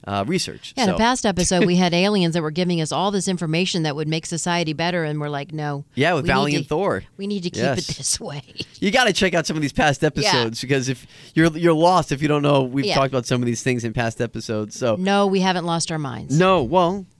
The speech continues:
Speaker 1: maybe. But this is, <laughs> I was so excited to talk about Edgar Cayce today, and I can't wait to talk about him again next week because, again, do yourself a favor.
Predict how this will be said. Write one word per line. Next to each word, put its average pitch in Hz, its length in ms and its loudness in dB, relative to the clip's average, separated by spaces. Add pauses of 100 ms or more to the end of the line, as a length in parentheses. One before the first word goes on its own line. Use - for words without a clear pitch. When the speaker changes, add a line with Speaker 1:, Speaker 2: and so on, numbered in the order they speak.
(100)
Speaker 1:
maybe. 127 440 -2 (240)
But 156 160 2
this 180 180 0
is, 185 260 -2 (200)
<laughs> - 180 -18
I - 120 2
was 208 160 4
so 233 340 2
excited 196 320 0 (100)
to - 80 -2
talk 160 180 2
about 147 240 2
Edgar 139 220 -4
Cayce 143 340 -2
today, 131 380 0
and 131 120 -2
I 123 80 0
can't 147 280 -2
wait 139 280 0 (400)
to 131 80 -8
talk 139 220 2
about 135 160 0
him 120 80 0
again 120 200 0
next 131 220 0
week 120 140 -4
because, 127 280 0
again, 160 320 -2
do 151 100 -2
yourself 202 340 0
a 156 80 -4
favor. 127 440 0